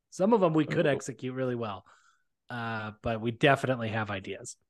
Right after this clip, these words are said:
Speaker 2: We definitely have ideas. But Jeff, I am here to start tonight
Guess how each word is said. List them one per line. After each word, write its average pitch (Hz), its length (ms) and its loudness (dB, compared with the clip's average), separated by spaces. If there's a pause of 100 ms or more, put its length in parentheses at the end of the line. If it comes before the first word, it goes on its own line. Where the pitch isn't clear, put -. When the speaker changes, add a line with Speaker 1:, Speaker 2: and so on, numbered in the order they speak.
Speaker 2:
We 110 140 6
definitely 123 400 8
have 113 180 6
ideas. 107 320 2
But 143 180 4
Jeff, 156 280 8
I 135 160 4
am 156 140 4
here 135 180 4
to - 100 0
start 120 280 2
tonight 107 420 -2